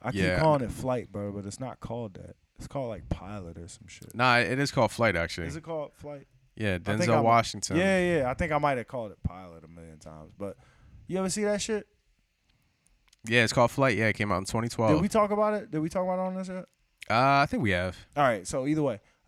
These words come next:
Speaker 1: well, in that case, then let me just refer to it and gloss over.
Speaker 2: Yeah.
Speaker 1: I, like, that man's responsibility is literally to land the plane, right? His responsibility is to take it off and land that bitch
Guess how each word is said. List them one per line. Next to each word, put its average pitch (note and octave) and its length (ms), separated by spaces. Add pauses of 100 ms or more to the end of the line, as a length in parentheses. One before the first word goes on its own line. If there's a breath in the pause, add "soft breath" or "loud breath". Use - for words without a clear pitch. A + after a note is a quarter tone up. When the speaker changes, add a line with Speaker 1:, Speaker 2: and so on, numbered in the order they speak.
(140)
Speaker 1:
well, B2+ 320
in C3 120
that C#3+ 180
case, C3+ 220
then A#2+ 140
let A#2 100
me A2+ 80
just G#2+ 200
refer G2 280
to F#2 240
it F#2 80
and F2+ 140
gloss E2 320
over. F2 260 (160 loud breath)
Speaker 2:
Yeah. E2 300
Speaker 1:
I, D3+ 340 (340)
like, A2 260
that B2 200
man's D#3 280
responsibility A2+ 800
is F2 120
literally F#2+ 400
to - 180
land F2 260
the D#2 60
plane, D2+ 360
right? D2+ 220 (340)
His D#3+ 300
responsibility C#3 720
is G2 120
to F2+ 180 (600)
take D3 160
it C#3+ 100
off D3+ 280 (580)
and D#2+ 120
land A#2+ 220
that F2 120
bitch - 320